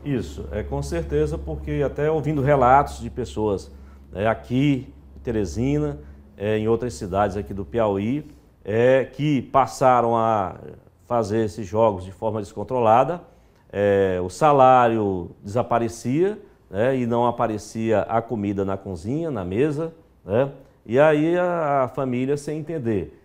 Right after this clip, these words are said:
né, e aí isso gera todo esse impacto, que a pessoa começa a ter esse vício e descontrolado, passa a impactar ali a própria convivência familiar, porque começam a surgir os problemas,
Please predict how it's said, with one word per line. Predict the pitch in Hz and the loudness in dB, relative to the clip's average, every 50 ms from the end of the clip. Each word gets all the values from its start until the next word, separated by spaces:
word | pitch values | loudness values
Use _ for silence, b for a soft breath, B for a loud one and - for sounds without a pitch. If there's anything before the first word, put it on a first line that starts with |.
| b b _ | b b _
né, | - 90 98 117 127 127 - - - _ _ _ | -8 -4 -2 -2 -2 -4 -6 -12 -20 _ _ _
e | 95 101 110 | -4 0 0
aí | 113 120 113 107 110 117 131 143 139 95 123 120 131 | 2 2 0 0 0 0 0 -2 -2 -4 -4 -2 -2
isso | 143 139 - - 165 151 - - _ _ _ _ _ | -4 -4 -8 -10 -10 -10 -12 -14 _ _ _ _ _
gera | 98 92 92 123 131 131 135 143 139 | -18 -6 2 4 4 6 6 4 2
todo | 143 - 143 147 143 | 0 -2 -2 -2 -2
esse | 143 143 - 147 | -4 -6 -8 -12
impacto, | 143 - - 117 110 98 - - | -10 0 2 4 4 4 2 -2
que | - 120 | -2 -2
a | 117 | 0
pessoa | - 151 139 - - 131 131 127 113 95 - B B B B B _ | 0 0 -2 -2 0 0 2 2 2 2 -2 B B B B B _
começa | 120 117 120 120 117 - | -4 -2 -2 -2 -2 -2
a | 120 | -6
ter | - 113 | -4 -6
esse | - - - 170 | -6 -4 -4 -6
vício | 127 110 131 - - - - 392 370 - _ _ _ _ _ _ _ _ _ _ _ _ _ _ _ | -4 -2 -2 -4 -4 -6 -8 -12 -12 -12 _ _ _ _ _ _ _ _ _ _ _ _ _ _ _
e | 110 113 117 120 117 117 110 107 98 95 - - - - | -6 -4 -2 0 0 0 -2 -2 -4 -6 -8 -10 -16 -20
descontrolado, | - - - 123 127 123 135 135 131 123 127 147 185 202 269 311 - - _ _ _ _ _ _ _ _ _ _ _ _ _ _ _ _ | -20 -14 -6 -6 -4 0 2 4 6 8 6 6 6 2 -2 -10 -16 -20 _ _ _ _ _ _ _ _ _ _ _ _ _ _ _ _
passa | _ 143 151 160 156 165 | _ 6 6 6 6 2
a | 160 | 0
impactar | 151 156 156 147 147 143 - - 143 139 135 123 101 87 - - - _ _ | 0 2 2 2 2 0 0 4 8 8 8 8 6 2 -2 -10 -20 _ _
ali | - 127 147 147 135 151 165 156 147 | 4 6 6 6 6 6 6 8 10
a | 135 131 127 | 10 8 8
própria | - - 147 165 160 170 - | 6 4 2 0 0 0 -2
convivência | - 160 147 151 147 120 110 147 214 247 233 - 170 151 | -2 -2 0 0 0 0 2 4 4 4 2 2 -2 -4
familiar, | 147 151 135 131 127 117 104 98 113 - 359 - - | -2 -2 -2 -2 -2 0 0 0 0 0 -2 -8 -12
porque | - 107 117 120 | -10 -8 -8 -8
começam | - 120 110 110 113 113 - 110 | -8 -6 -4 -4 -4 -4 -6 -10
a | 104 | -10
surgir | - 120 101 95 101 | -10 -10 -10 -10 -10
os | 95 - | -12 -10
problemas, | - 98 87 80 90 92 120 165 202 226 226 - | -8 -8 -6 -4 -2 -2 -2 -2 -2 -4 -8 -10